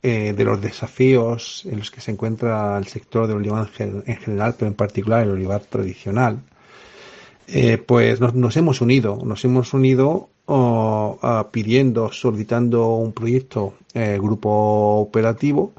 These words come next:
para intentar, eh, desarrollar un estándar de certificación de créditos de, de carbono,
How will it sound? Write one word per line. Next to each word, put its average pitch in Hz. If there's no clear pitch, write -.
para 113
intentar, 104
eh, 110
desarrollar 107
un 104
estándar 135
de 113
certificación -
de 110
créditos 101
de, 104
de 107
carbono, 135